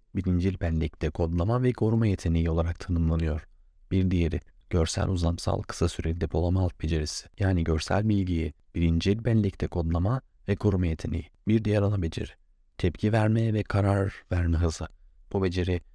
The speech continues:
ögeler birer birer sunulduğunda çok basit kararlar verme veya yargılarda bulunma hızı olarak tanımlanıyor. Bunları uygun prosedürleri uygulaması zor olsa da uygulayıp bir şekilde ölçebiliyoruz. Peki ya şöyle bir beceriyi nasıl ölçeceğiz?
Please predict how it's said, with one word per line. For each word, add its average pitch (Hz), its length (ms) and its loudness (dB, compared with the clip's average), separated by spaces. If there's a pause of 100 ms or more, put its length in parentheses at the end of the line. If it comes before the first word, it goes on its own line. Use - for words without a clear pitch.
(100)
ögeler 95 500 0
birer 107 320 0
birer 92 200 0
sunulduğunda 82 840 -2 (300)
çok - 240 -2
basit - 280 -4
kararlar 87 540 0
verme 90 420 0
veya 110 220 2
yargılarda 120 600 2
bulunma 107 320 2
hızı 87 260 0 (340)
olarak 82 380 -2
tanımlanıyor. 80 640 -2 (300)
Bunları 110 320 4
uygun 104 320 4
prosedürleri 90 800 0 (100)
uygulaması 90 560 0
zor 92 200 2
olsa 85 360 -2
da 82 180 -2 (200)
uygulayıp 87 480 0
bir - 40 0
şekilde 92 400 -2
ölçebiliyoruz. 80 720 -2 (120)
Peki - 260 -2
ya 85 220 0 (300)
şöyle 92 340 0
bir 87 100 -2
beceriyi 87 360 0
nasıl 87 280 -2
ölçeceğiz? 87 540 -4